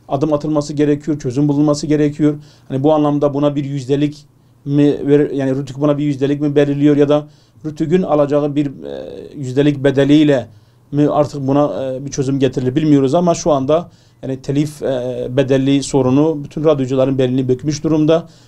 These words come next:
Bu da, e, ciddi anlamda bir sıkıntı olarak önümüze duruyor.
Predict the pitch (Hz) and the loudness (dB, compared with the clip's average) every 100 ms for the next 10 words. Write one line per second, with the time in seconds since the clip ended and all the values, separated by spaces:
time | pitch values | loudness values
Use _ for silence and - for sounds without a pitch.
0 | _ 156 147 160 - 135 131 131 123 127 | _ -4 0 0 0 -2 -2 -2 -4 0
1 | 147 135 123 127 151 175 151 147 - 143 | 0 0 -4 -2 -2 -2 -6 -6 -6 -8
2 | 147 139 127 127 131 127 151 143 147 160 | -2 2 2 0 -2 0 0 2 4 4
3 | 160 | 2